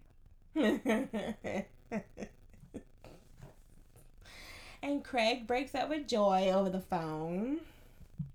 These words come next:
After, uh, I guess he decide-,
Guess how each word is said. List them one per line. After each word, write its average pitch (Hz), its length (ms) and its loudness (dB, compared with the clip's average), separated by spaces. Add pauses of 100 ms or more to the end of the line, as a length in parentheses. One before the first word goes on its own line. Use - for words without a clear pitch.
(1600)
After, 180 520 -2
uh, 143 400 -2 (100)
I 196 60 -2
guess 269 240 -2
he 339 140 2
decide-, 233 260 -4